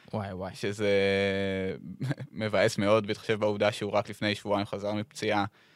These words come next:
Speaker 2: של כמה חודשים טובים. אה, וזה באמת שחקן חשוב מאוד למילאנו, וזה בהחלט דבר שצריך, אה,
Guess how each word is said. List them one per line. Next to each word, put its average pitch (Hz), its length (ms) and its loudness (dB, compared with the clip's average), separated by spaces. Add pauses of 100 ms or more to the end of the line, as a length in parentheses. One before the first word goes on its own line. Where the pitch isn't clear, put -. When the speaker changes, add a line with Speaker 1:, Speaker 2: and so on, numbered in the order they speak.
(240)
Speaker 2:
של - 160 -8
כמה 104 140 2
חודשים 107 300 0
טובים. 110 340 0 (560)
אה, 98 280 0
וזה 95 180 -4
באמת 95 280 0
שחקן 107 220 0
חשוב 107 400 -2
מאוד 107 280 0
למילאנו, 95 400 -2
וזה 98 360 -2
בהחלט 98 360 -2
דבר 87 220 -4
שצריך, - 300 -12
אה, 95 300 -6